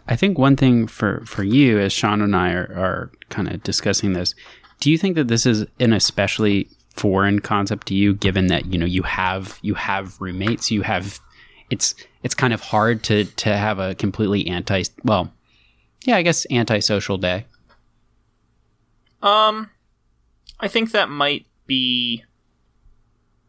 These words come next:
Speaker 2: part of it, yeah. Um, at the same time, I mean, there's, there, there's definitely days when my roommates are not around.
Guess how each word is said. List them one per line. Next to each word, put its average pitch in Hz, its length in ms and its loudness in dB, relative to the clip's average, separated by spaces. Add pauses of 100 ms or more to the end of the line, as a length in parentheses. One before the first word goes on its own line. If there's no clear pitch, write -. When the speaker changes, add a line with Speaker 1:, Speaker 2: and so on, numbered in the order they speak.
(120)
Speaker 2:
part 156 280 2
of 147 100 -2
it, 117 200 -2
yeah. 120 500 0 (300)
Um, 131 840 2
at 190 120 -2
the 214 80 -2
same 202 180 0
time, 160 300 0
I 131 40 -2
mean, 131 140 -6
there's, 131 360 -2
there, 123 140 -4 (120)
there's 127 240 -2
definitely 147 280 -2
days 117 360 -2
when 107 360 -10 (480)
my 123 180 -2
roommates 117 380 -2
are 110 60 -8
not 107 340 -2 (100)
around. 110 600 -8